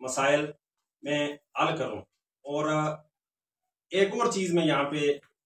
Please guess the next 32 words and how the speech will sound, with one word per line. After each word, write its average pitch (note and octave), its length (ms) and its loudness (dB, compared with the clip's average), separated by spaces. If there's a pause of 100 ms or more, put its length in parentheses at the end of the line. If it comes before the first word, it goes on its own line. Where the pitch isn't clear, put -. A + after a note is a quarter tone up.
(560)
گزارش B2+ 340 0
کرتا C#3+ 320 -4
چلوں D3+ 320 -2 (640)
کہ E3+ 380 -2 (680)
عوامی A3+ 600 2 (200)
مسائل F#3 420 4
میں G#3 120 2
بہت G#3 220 4
ساری E3+ 440 2 (200)
مشکلات F3 520 2
بھی C3+ 140 -2
آتی A2 320 -8
ہیں، - 60 -18 (120)
مجھے F3 220 -2
بہت A3+ 200 4
ساری E3+ 180 4
مشکلات C3 460 0 (240)
بھی F#3 240 -4
یہاں - 200 -2
پہ B2 260 -8
آئی D#3+ 300 4
ہیں، - 60 -4 (380)
پہلے G#3+ 240 4
بھی G#3 160 4
آئی G3+ 220 4
ہیں G#3+ 60 6
اور F3 280 6
آئندہ E3+ 400 4
بھی E3 280 -2 (580)
آتی G3+ 340 6
رہیں G2+ 260 0
گی۔ - 120 -16